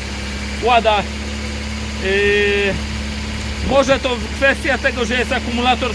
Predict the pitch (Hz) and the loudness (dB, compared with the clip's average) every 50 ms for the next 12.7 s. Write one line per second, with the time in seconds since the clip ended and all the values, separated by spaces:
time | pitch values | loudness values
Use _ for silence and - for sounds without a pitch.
0 | - - 254 269 262 262 - - 247 226 220 220 226 226 214 - - - - - | -2 0 2 2 2 2 0 0 2 4 4 6 4 2 0 0 -2 -6 -6 -6
1 | - - 208 247 247 226 - - 254 226 196 240 247 - 262 254 233 233 247 247 | -6 -2 2 2 2 2 0 0 0 0 0 0 -2 -2 0 0 0 2 2 2
2 | 226 233 220 247 240 240 247 208 220 233 226 226 247 240 - 233 240 247 240 - | 2 2 0 0 0 0 0 0 0 0 0 2 0 0 0 2 0 0 0 -2
3 | - - - - - - - - - - - - - - 185 277 285 - - - | -4 -6 -6 -6 -6 -6 -6 -6 -6 -6 -4 -4 -4 0 2 2 2 2 0 0
4 | 277 233 220 240 226 - - 240 214 - - - - - 269 254 226 226 226 - | 0 2 2 2 0 0 -2 -4 -4 -4 -4 -4 2 4 4 4 4 4 2 2
5 | - 233 214 208 202 202 208 202 - 240 233 202 233 233 220 226 202 214 233 233 | 2 2 2 4 4 4 4 2 0 -2 -2 0 0 0 0 0 -2 -2 -2 -2
6 | 240 233 214 233 226 214 220 - - - 233 226 226 226 220 226 208 208 220 - | -2 -2 -2 -4 -2 -2 -4 -4 -2 -2 -2 -2 -2 0 -2 0 0 0 -2 -2
7 | - - - 233 220 208 - 233 226 240 247 240 233 196 190 208 254 254 - - | -2 -2 0 0 0 0 0 2 2 4 4 4 2 0 -2 -2 -2 -2 -4 -4
8 | - - - - - - - - - - - - - - - - - - - - | -4 -6 -6 -6 -6 -6 -6 -6 -6 -6 -6 -6 -6 -6 -6 -4 -4 -4 -4 -2
9 | - 226 226 233 240 233 233 233 - - 240 233 226 220 214 233 240 220 208 220 | 2 4 4 6 6 4 4 2 0 -2 -2 2 2 2 2 2 -2 0 0 2
10 | 220 220 220 214 214 208 202 196 196 190 185 180 175 165 160 180 220 226 233 233 | 4 4 4 4 4 2 2 0 0 0 0 0 0 -2 -2 -2 -2 2 4 4
11 | 226 214 214 214 214 208 202 214 226 240 240 233 233 214 - - - - - - | 4 4 4 0 0 0 0 0 0 0 2 2 2 0 -2 -4 -6 -8 -6 -8
12 | - - - - - 247 247 247 240 240 226 220 214 196 | -8 -6 -6 -2 2 4 4 6 6 6 6 4 4 0